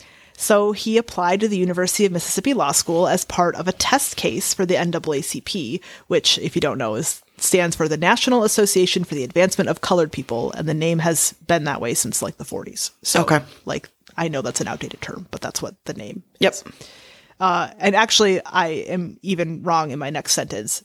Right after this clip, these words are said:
Speaker 1: The organization was founded in nineteen oh nine, so it's even older than that.
Speaker 2: Oh.
Speaker 1: Um, and it's still
Speaker 2: Wow.
Speaker 1: act-, and it's still active today.
Speaker 2: Yeah.
Speaker 1: Uh, Medgar's application to Ole Miss was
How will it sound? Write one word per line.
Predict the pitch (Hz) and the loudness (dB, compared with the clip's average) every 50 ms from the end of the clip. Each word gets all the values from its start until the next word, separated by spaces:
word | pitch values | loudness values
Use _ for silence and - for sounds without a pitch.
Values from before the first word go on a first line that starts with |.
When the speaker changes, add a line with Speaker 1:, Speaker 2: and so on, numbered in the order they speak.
| _ | _
Speaker 1:
The | 185 190 | 0 2
organization | 202 214 202 208 202 196 196 185 - 196 | 4 6 6 6 6 6 6 4 4 2
was | 180 175 - | 0 0 2
founded | - 175 170 175 170 160 | 2 2 2 0 -2 -4
in | 160 156 | -4 -2
nineteen | 160 175 170 - - 180 175 - | -2 -2 -2 -2 -2 -2 0 0
oh | - 165 | 0 -2
nine, | 156 143 135 120 87 90 76 67 71 - - - _ _ _ _ _ _ _ _ _ _ _ _ | -2 -4 -6 -6 -6 -6 -6 -8 -10 -14 -16 -18 _ _ _ _ _ _ _ _ _ _ _ _
so | - - - 170 | -2 0 2 2
it's | 160 160 - | 2 2 0
even | 175 160 175 | 0 0 0
older | 131 131 147 139 143 117 107 - - _ _ _ _ | -2 -2 0 0 -2 -2 -2 -6 -10 _ _ _ _
than | - 110 104 | -10 -8 -6
that. | 101 92 - - - - - - - - - - | -6 -6 -6 -8 -10 -16 -20 -20 -18 -16 0 2
Speaker 2:
Oh. | 226 240 226 - - 220 _ - | 2 2 2 -2 -8 -20 _ 0
Speaker 1:
Um, | 190 185 175 156 - - | 0 2 2 0 -4 -4
and | - 202 214 | -2 0 2
it's | 226 240 | 4 6
still | 254 165 - | 6 6 6
Speaker 2:
Wow. | 202 208 | 4 0
Speaker 1:
act-, | 214 - _ _ - | -2 -4 _ _ -10
and | - 190 190 | -6 -6 -4
it's | 180 - | -2 -2
still | - 190 | 0 0
active | 175 185 180 - 170 165 | 0 -2 -4 -6 -10 -12
today. | - - - - - - _ _ _ _ | -12 -12 -14 -14 -14 -16 _ _ _ _
Speaker 2:
Yeah. | - 175 165 - - _ _ _ _ _ _ _ _ _ _ _ _ _ _ _ - | 0 0 0 0 -4 _ _ _ _ _ _ _ _ _ _ _ _ _ _ _ 0
Speaker 1:
Uh, | 190 185 180 - | 0 0 2 2
Medgar's | 185 208 226 220 - 277 269 - | 4 4 4 4 4 2 4 4
application | 269 247 - 240 233 - 220 214 - - 214 214 208 | 2 2 2 0 2 2 2 0 2 0 0 0 0
to | 208 - | 0 0
Ole | 147 180 180 | 2 2 2
Miss | 180 185 180 180 - - - - | 2 0 0 0 0 -2 -2 -2
was | - - 185 180 170 165 165 - | -2 -2 -2 0 0 0 -2 -4